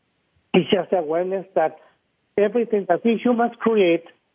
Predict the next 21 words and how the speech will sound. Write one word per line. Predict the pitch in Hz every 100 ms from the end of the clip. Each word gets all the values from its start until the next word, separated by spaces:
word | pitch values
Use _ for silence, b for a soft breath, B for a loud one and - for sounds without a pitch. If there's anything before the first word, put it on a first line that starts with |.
| _ _ -
first | 190 196 196
exists | 190 - _ _ 175 - _
in | 170 175
our | 151
imagination, | 156 151 - 147 147 165 - 180 175 _ _ _ _ -
and | 156
with | 180
the | 180 165
action, | 170 - 180 - 139
we | 160 165 131 135
make | 165 185 -
it | 180 180
real. | - 127 151 269 208 147 - _ _ _ _ 165
And | 147
this | 180
is | 196 - 180
how |
we | 170 180
create | - 170 175
all | 175 190
the | 202